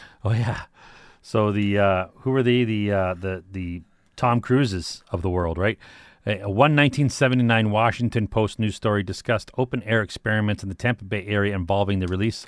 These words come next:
of pertussis, or whooping cough, in nineteen fifty-five. State records show that whooping cough cases in Florida spiked from three hundred thirty-nine and one death in nineteen fifty-four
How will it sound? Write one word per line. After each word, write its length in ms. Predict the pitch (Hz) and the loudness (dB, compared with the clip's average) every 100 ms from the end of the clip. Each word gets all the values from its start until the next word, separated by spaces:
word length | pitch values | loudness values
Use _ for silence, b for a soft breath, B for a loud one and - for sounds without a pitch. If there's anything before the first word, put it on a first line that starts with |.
| - | -4
of 320 | 92 90 - B B B B B | -2 -2 -6 B B B B B
pertussis, 840 | - 104 - 156 - 85 - - - | -6 -4 0 0 0 -8 -10 -14 -6
or 160 | 92 | -4
whooping 320 | 90 127 104 | -2 -2 -2
cough, 380 | 85 85 73 - | -4 -8 -8 -8
in 80 | 85 | -6
nineteen 260 | 95 - 95 | -6 -6 -8
fifty-five. 600 | 101 - - 123 98 - b b b | -8 -10 0 4 4 0 b b b
State 260 | - 175 156 | -2 -2 2
records 320 | 160 143 - | 0 0 -2
show 180 | 156 127 | 2 2
that 140 | 110 | 4
whooping 240 | 120 135 | 0 -2
cough 340 | 123 120 117 - | 0 2 2 -2
cases 340 | - 120 - 101 | -6 -6 -4 -10
in 80 | |
Florida 380 | - 123 120 107 | -4 2 4 2
spiked 500 | - - 175 113 - b b b b _ | -2 2 2 2 -8 b b b b _
from 360 | 131 107 110 - _ _ _ _ _ - | 2 4 2 -4 _ _ _ _ _ -16
three 200 | - 160 | 0 4
hundred 240 | 147 123 | 4 2
thirty-nine 760 | 151 131 120 131 127 113 147 - _ | 2 2 4 6 6 4 0 -4 _
and 140 | 101 98 | -2 4
one 180 | 135 | 4
death 300 | 95 90 120 _ _ _ _ _ _ _ _ _ _ _ _ _ - - | 4 0 -2 _ _ _ _ _ _ _ _ _ _ _ _ _ -20 -4
in 120 | 101 | 0
nineteen 320 | 110 117 123 | 2 2 0
fifty-four 760 | - 123 104 - 131 110 101 | 2 0 0 -4 2 4 4